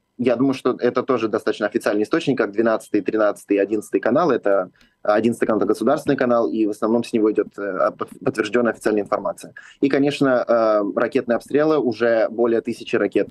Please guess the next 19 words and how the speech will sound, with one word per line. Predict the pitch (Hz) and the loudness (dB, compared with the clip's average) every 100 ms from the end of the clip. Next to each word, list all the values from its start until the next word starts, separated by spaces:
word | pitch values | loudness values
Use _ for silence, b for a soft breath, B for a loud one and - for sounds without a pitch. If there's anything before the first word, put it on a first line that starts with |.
| - | -2
было | 101 101 | 0 0
выпущено | 110 - 101 | 0 -4 -8
по | 90 101 | -4 -6
Израилю. | 92 123 143 165 - _ _ - - | 0 2 2 0 -4 _ _ -18 -2
Э, | 107 110 | 0 2
ка-, | 101 131 | 0 0
вот | 120 127 | 2 0
до, | 110 117 127 120 | 0 2 2 0
до | 117 127 | 0 0
того, | 127 | 0
как | 131 - | -2 -4
я | |
к | 117 | 0
вам | 120 110 | 0 0
присоединился, | 120 113 110 117 - | -2 -2 0 -2 -2
только | 127 120 | -2 -2
что | - 117 | -4 -6
закончилась | 107 107 104 104 98 | -6 -6 -6 -6 -2
сирена. | 123 117 135 175 | 0 2 2 -2